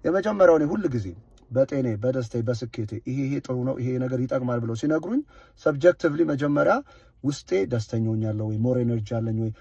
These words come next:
እንቅልፌ ተስተካክሏል ወይ፣ ሴክስ ድራይቬ ጥሩ ሆኗል ወይ፣ ደደደደደዳ የምፈልጋቸውን ነገሮች በሙሉ ሰብጀክቲቭሊ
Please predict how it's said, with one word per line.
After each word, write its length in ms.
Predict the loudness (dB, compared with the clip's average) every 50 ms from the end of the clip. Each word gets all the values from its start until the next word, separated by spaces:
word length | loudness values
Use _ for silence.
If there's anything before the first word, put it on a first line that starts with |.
| -16 -10
እንቅልፌ 260 | -10 -8 -6 -4 -4 -4 -4
ተስተካክሏል 580 | -4 -4 -4 -2 -2 -2 -4 -4 -4 -4 -4 -2
ወይ፣ 100 | -4 -6 -8 -10 -16 -20 _ -4
ሴክስ 220 | -4 -4 -4 -2
ድራይቬ 240 | 0 2 2 2 2 0
ጥሩ 160 | -4 -4 -4 -2
ሆኗል 300 | -2 0 0 -2 -2 -2
ወይ፣ 100 | -2 -2
ደደደደደዳ 600 | -2 -2 -2 -2 -2 0 0 2 2 2 2 0 -2 -2 -4
የምፈልጋቸውን 720 | -4 -4 -2 0 0 0 0 2 0 0 0 0 -2 -2
ነገሮች 260 | -2 -2 -2 -4 -4 -2
በሙሉ 340 | 0 0 2 2 2 2 2 2 2 2 0 -4 -20 -20 -18 -18 -18 -8
ሰብጀክቲቭሊ 640 | 0 0 0 2 4 2 2 2 0 -4 -4 -2